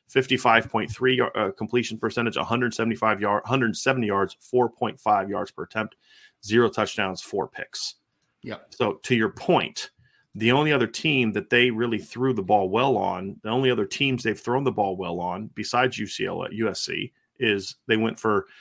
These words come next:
Speaker 1: two eighty-seven against U S, U C, U S, U C L A's pass defense, which, as you and I saw on Saturday, isn't very good,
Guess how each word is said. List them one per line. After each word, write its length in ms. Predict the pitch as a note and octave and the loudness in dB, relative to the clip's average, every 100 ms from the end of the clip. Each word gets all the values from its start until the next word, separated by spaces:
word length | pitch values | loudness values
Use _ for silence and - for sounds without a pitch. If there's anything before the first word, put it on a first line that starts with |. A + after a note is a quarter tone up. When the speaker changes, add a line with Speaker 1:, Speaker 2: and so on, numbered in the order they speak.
| - - | -20 0
Speaker 1:
two 140 | B2+ | 8
eighty-seven 540 | C3 C3 A#2+ C3 A#2+ A2+ | 8 8 4 4 4 2
against 220 | A2 - | 0 2
U 120 | A2 | 2
S, 200 | A#2+ - | 2 -2
U 100 | B2 | -4
C, 180 | A#2+ - | -4 0
U 120 | A#2 | 0
S, 140 | A#2+ A2+ | 0 -2
U 120 | B2+ | -2
C 120 | C3 C#3 | 2 4
L 160 | B2+ | 6
A's 160 | B2+ A#2 | 6 4
pass 300 | - G2+ - | 2 0 0
defense, 400 | G#2 F#2+ G2 - | -8 -6 -8 -4
which, 180 | G#2+ - | -4 -2
as 120 | G#2 | -2
you 120 | A2 | 0
and 80 | A2 | 2
I 160 | G#2+ G#2 _ _ _ _ _ _ | 2 0 _ _ _ _ _ _
saw 400 | - C3 A2 G2+ | 2 6 6 6
on 100 | G2 | 2
Saturday, 560 | F#2+ D3 B2+ G#2 G2+ G2+ A#2 | 2 4 4 4 0 0 -2
isn't 200 | A#2+ B2 | -2 2
very 200 | A#2 F#2 | 2 0
good, 300 | F2 F#2 | -6 -8